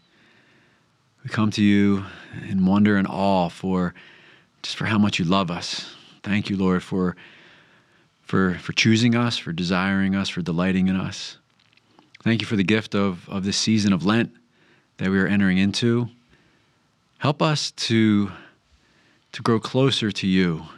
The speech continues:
in our prayers, through our fasting, in our acts of service and giving, that they're not just check the box, that they are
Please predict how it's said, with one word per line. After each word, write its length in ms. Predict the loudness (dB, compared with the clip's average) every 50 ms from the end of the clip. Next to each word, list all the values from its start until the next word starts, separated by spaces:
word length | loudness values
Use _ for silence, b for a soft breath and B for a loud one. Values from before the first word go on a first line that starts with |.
| B B B B -2
in 160 | 0 0 2
our 120 | 0 0
prayers, 680 | -2 -6 -6 -6 -4 -4 -6 -8 -10 -12 -12 -14 -14 -16 -18 _ _ _ _ _ _ _ _ _ _
through 180 | -6 -2 0 0
our 120 | 0 0
fasting, 680 | -2 -4 -4 -4 -4 -4 -6 -8 -10 -10 -10 -10 -12 -16 b b b b b b b b b b b -4
in 100 | 0 0
our 80 | 0 0
acts 300 | 0 -2 -4 -6 -8 -8
of 80 | -8
service 640 | -6 -4 -2 -2 -2 -2 -2 -6 -8 -10 -12 -14 -12
and 160 | -10 -8 -4
giving, 420 | -2 -2 -2 0 -2 -4 -6 -8 -12 _ b b b b b b b b b b b b b b b b b b b b b _ _
that 140 | -8 -6 -2
they're 80 | 2 2
not 200 | 2 2 0 -2
just 440 | -2 -2 -2 -2 -4 -8 -10 -8 -4
check 240 | -4 -4 -4 -2
the 80 | -4 -2
box, 480 | -2 0 0 -2 -2 -6 -8 -12 -14 -14
that 160 | -14 -10 -6
they 140 | -4 -2 -2
are 320 | -2 -2 -2 -4 -6